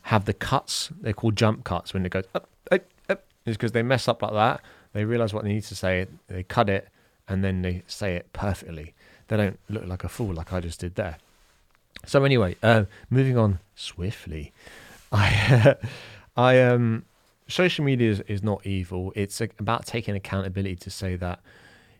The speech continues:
if you're, if I, I am addicted to my phone, ge-, me, talking about me, it's because I, um, uh, need to fill my life with other things that excite me.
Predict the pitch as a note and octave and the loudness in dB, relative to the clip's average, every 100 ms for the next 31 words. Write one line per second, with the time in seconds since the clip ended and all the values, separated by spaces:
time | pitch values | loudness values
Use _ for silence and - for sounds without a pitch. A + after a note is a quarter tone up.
0 | - C#3 C3+ C#3+ B2 A2 G#2+ G2 F#2+ - | -4 -4 0 0 2 0 0 -2 -4 -4
1 | A#2 G2+ G#2+ F#2+ A#2 D#3+ - _ _ - | -2 0 0 0 0 -2 -6 _ _ -4
2 | G#2+ G#2 G2+ F#2+ F#2 G2+ _ - F#2 F2+ | 0 2 2 0 -2 -4 _ -12 -6 -4
3 | F2 F#2 E2+ B2+ - _ _ - - - | -4 -4 -2 -4 -8 _ _ -20 -20 -14
4 | E2+ F#2 F#2 F2+ B2+ - F#2 F2 E2+ G2+ | -12 -8 -4 -4 -4 -6 -6 -6 -6 -8
5 | - - - - _ _ _ - A2+ - | -8 -20 -20 -20 _ _ _ -6 -6 -4
6 | A#2+ - A#2 A2 G2+ F#2+ - _ _ _ | -6 0 2 4 2 -2 -12 _ _ _
7 | _ - A2 G#2+ G#2 G2+ G#2 G2 F#2+ F2+ | _ -4 -2 0 0 -2 -2 -2 0 -2
8 | F2+ F#2 - - _ _ _ - F#2 F2 | -4 -8 -16 -20 _ _ _ -10 -8 -6
9 | F#2+ G#2+ G#2+ - F#2 - - - - A2 | -2 -2 -2 -4 -8 -10 -20 -20 -4 0
10 | G2+ F#2+ F#2 F2+ F2+ - F2+ F#2 F2+ - | 0 2 0 0 -2 -6 -8 -8 -6 -2
11 | G#2 E2 - - _ _ _ _ _ A2 | -2 -2 -10 -20 _ _ _ _ _ -6
12 | F2 E2+ - F#2+ E2+ D2+ | -4 -4 -2 -2 -4 -12